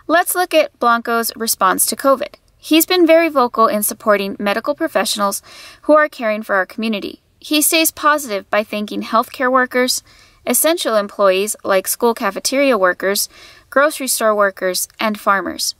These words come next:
He's been active in providing resources for those affected by the quarantine by providing information on unemployment, housing, childcare, and food drives.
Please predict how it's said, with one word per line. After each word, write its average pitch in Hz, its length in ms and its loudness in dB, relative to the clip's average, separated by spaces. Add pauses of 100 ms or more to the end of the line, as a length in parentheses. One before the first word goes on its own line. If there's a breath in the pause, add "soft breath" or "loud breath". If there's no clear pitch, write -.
(520 soft breath)
He's 320 260 2
been 302 140 0
active 247 440 0
in 226 100 -4
providing 208 480 -2
resources 208 680 -2
for - 180 -2
those 247 320 2
affected 285 460 -4
by 262 120 0
the 233 100 -6
quarantine 190 600 -2 (400 loud breath)
by 294 160 2
providing 269 460 -2
information 214 600 -6
on 185 300 0
unemployment, 233 680 0 (100)
housing, 208 600 -2 (180)
childcare, 277 720 0 (380 loud breath)
and 226 200 0
food 247 220 -4
drives. - 440 -4